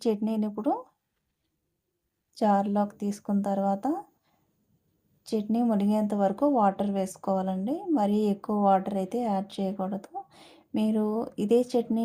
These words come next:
మీకు రైస్లో కావాలనుకుంటే కొంచెం వాటర్ తగ్గించి బరకగా వేసుకోవాలండి. నేను దోశల్లో కాబట్టి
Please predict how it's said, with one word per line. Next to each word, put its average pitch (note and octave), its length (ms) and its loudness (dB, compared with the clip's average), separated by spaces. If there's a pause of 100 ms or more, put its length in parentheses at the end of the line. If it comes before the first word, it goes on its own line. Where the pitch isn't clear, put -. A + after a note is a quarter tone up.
మీకు A3+ 240 0
రైస్లో G#3 360 0 (160)
కావాలనుకుంటే G#3 680 4 (100)
కొంచెం A#3 320 -2
వాటర్ G3 380 4
తగ్గించి G3+ 480 -2 (760)
బరకగా G#3+ 460 4 (100)
వేసుకోవాలండి. G3 800 0 (140)
నేను G#3+ 180 2 (100)
దోశల్లో G#3 440 0 (120)
కాబట్టి G#3 420 -2